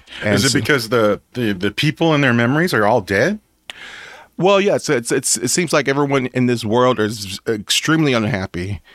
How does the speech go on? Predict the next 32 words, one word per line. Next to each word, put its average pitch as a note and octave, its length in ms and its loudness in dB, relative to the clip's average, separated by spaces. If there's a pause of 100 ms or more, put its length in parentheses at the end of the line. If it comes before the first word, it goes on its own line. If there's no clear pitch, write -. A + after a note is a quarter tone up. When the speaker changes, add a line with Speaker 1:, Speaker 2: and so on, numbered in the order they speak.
(220)
Speaker 1:
and A2 180 0
they're A#2 160 2
using B2+ 320 0
their A2+ 140 2
memories A2 680 0
to G#2+ 300 -2
escape - 440 -2
from G#2 240 0
the, G2 280 -2
you G#2+ 140 0
know, F#2 80 -2
the F#2 140 -4
harsh A2+ 360 -2
realities G#2+ 540 0
of F2+ 100 -8
the F#2 60 -4
world. A#2+ 480 2 (480)
And, G2+ 420 -2
and G2 360 -2 (260)
yes, C#3+ 320 -2
it, A2 180 -4 (100)
there, A2+ 120 -2
some C#3 240 0
people A#2+ 340 0
are G#2 220 2
think - 360 -4
wants A2+ 460 0
to A2+ 160 -2
remember A2 460 2
a G#2+ 80 2
time A2 340 0
where, G2 320 0